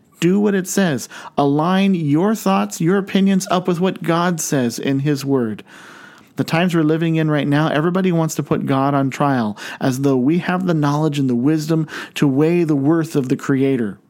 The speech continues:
And so we ask questions like, "Can God be good if he punishes sin with hell? Can God be good if he says my sin makes me bad? Can God be good if he allows evil in this world?" We have, there's a whole list of things. Can God be really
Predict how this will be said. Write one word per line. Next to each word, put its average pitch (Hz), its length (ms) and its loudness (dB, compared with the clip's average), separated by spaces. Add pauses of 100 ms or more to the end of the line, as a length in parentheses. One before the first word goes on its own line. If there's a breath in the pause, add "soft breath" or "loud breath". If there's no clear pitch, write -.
(380 soft breath)
And 131 100 0
so 143 100 0
we 147 120 4
ask 143 200 -2
questions 151 360 0
like, 120 100 0
"Can 156 300 0
God 151 320 0
be 170 160 2
good 165 280 0
if 120 120 -2
he 139 100 0
punishes 147 560 -2
sin 151 360 0
with 131 260 -4
hell? 147 340 -4 (320 loud breath)
Can 180 320 0
God 175 260 0
be 180 160 0
good 165 360 0
if 117 160 -2
he 151 100 0
says 156 300 0
my 165 140 0
sin 156 340 0
makes 131 260 -4
me 147 80 0
bad? 147 380 0 (320 loud breath)
Can 180 280 2
God 170 320 0
be 175 160 0
good 170 380 0
if 135 120 -2
he 156 80 2
allows 151 420 0
evil 190 440 2
in 139 80 2
this 127 200 -2
world?" 120 180 2
We 139 120 2
have, - 120 -2
there's 143 180 -2
a 160 100 0
whole 226 220 2
list 240 240 -2
of 147 120 -2
things. 147 240 0 (160)
Can 175 280 0
God 170 300 -2
be 170 300 -2
really 180 360 0